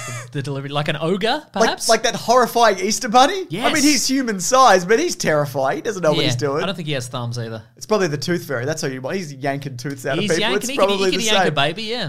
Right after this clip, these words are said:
Speaker 2: But, like, if she needs an emergency cesarean, who's doing that?
Speaker 1: The ogre.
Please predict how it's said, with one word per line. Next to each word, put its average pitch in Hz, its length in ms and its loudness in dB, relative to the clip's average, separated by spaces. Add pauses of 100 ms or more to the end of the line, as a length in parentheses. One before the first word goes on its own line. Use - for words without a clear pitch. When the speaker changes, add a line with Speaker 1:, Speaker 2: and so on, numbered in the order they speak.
Speaker 2:
But, 294 140 -2
like, 302 340 4
if 294 140 0
she 294 160 0
needs 269 260 -2
an 240 80 -2
emergency 208 600 -2
cesarean, 165 720 -2 (260)
who's 262 300 -2
doing 240 380 -4
that? 117 260 -8 (100)
Speaker 1:
The 143 140 -6
ogre. 196 320 -8